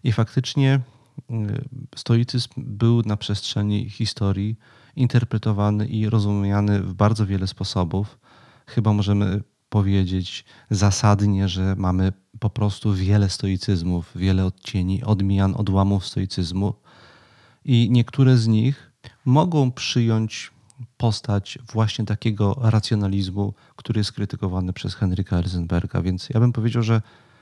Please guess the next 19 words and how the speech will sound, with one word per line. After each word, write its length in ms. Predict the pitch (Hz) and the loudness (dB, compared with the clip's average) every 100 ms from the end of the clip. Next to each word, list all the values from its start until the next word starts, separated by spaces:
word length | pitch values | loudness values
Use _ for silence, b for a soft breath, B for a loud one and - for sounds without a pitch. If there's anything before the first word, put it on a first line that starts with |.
| b b | b b
tutaj 260 | - 123 131 | -8 -4 2
Elzenberg 640 | 123 110 113 104 110 - 117 | 2 2 2 4 2 2 -2
napiętnuje 800 | 113 107 - 110 - 131 117 117 | 2 2 2 -2 0 0 0 2
pewnego 500 | 117 104 120 123 113 | 0 2 2 2 -2
typu 680 | - 139 135 - 110 123 131 b b b b b _ _ - _ _ - | 0 2 2 2 0 0 -2 b b b b b _ _ -20 _ _ 2
interpretację 920 | 135 127 123 135 120 110 117 107 113 | 4 6 4 4 0 2 0 0 -2
stoicyzmu 800 | - 101 95 - 98 95 101 101 | -2 -2 -2 -2 -4 -2 -2 -2
i 120 | 110 98 | -2 -6
sposób, 420 | - 110 110 95 | -2 -2 0 0
w 40 | |
jaki 280 | 101 104 98 | -2 -2 -6
ten 360 | - - 107 104 | -8 -2 0 0
stoicyzm 520 | - 98 98 107 - | 0 -2 -2 -6 -8
przy-, 480 | - - 104 101 - 120 - | -8 -2 -2 -2 -4 -10 -12
przekłada 500 | - - - - 101 | -4 -2 -2 0 0
się 160 | 101 107 | 0 0
na 140 | 101 | 0
postawę 420 | 98 95 - 92 90 | 0 -4 -2 -2 -2
życiową. 480 | 92 - 95 87 | -6 -6 -6 -6